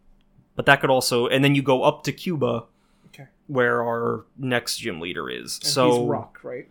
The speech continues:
Speaker 1: Yeah.
Speaker 2: Okay.
Speaker 1: A lot of space to fill in. Um,
Speaker 2: And did we decide, well, we'll say this off air as to not spoil our goodies right
Speaker 1: Mm-hmm.
Speaker 2: away, but, uh, just some clarification questions on our gym leader.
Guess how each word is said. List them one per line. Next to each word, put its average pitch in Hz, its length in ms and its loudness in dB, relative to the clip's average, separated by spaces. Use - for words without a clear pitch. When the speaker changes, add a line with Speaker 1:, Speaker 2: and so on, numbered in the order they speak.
Speaker 1:
Yeah. - 280 -8
Speaker 2:
Okay. - 160 -20
Speaker 1:
A 107 100 -8
lot 143 300 8
of 175 60 2
space 160 380 -2
to 139 80 -10
fill 123 280 0
in. 117 300 -4
Um, 117 500 -8
Speaker 2:
And 180 100 -4
did 208 100 -8
we 262 120 0
decide, 247 600 2
well, 147 340 -6
we'll 151 180 -8
say 165 220 0
this 135 180 -6
off 127 200 -6
air 131 160 -6
as 147 120 -6
to 160 80 -4
not 151 220 -4
spoil 175 340 2
our 147 120 2
goodies 151 440 -2
right 147 100 2
Speaker 1:
Mm-hmm. 123 180 2
Speaker 2:
away, 117 200 -8
but, 139 140 -10
uh, 120 220 -6
just 147 240 -10
some 147 120 -8
clarification 131 640 -10
questions 131 440 -14
on 117 100 -12
our 113 100 -14
gym 117 220 -16
leader. 156 260 -16